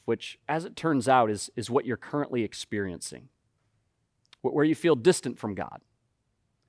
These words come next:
A-, a-, and you treat these Sunday mornings as, as this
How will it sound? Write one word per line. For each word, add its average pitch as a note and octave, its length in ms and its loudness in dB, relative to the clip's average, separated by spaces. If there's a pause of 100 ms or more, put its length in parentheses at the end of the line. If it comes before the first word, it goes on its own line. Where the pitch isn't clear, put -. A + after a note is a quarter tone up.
(640)
A-, C#3+ 160 -2
a-, - 260 -8
and D3 100 2
you C#3+ 80 2
treat - 240 -6
these F#3+ 160 -4
Sunday F#3 360 0
mornings C#3+ 520 2
as, C3 200 0
as B2 180 -2
this B2+ 160 -4